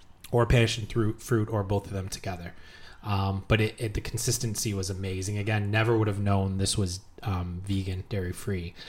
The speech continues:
Uh, so yeah, I'd recommend, like, I, like, for Laurel, I would totally say, "Hey, you gotta give this a shot," 'cause she might like this one.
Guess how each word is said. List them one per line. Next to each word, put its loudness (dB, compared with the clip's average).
Uh, 0
so 2
yeah, 10
I'd 4
recommend, 2
like, 0
I, 0
like, -2
for 0
Laurel, 2
I 4
would -4
totally -2
say, -2
"Hey, -2
you -8
gotta -4
give -4
this -4
a -8
shot," -6
'cause -6
she 2
might -2
like -10
this -10
one. -12